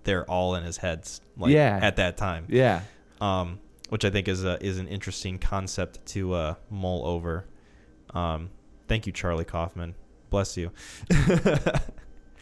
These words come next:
Speaker 2: I figured you'd have to have a field. See, I'm not, like, a,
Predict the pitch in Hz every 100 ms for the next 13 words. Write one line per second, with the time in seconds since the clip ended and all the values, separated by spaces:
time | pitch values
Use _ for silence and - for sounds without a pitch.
0 | - 143 143 190 135 104 139 127 92 -
1 | 95 90 85 101 95 - 120 131 151 147
2 | 127 117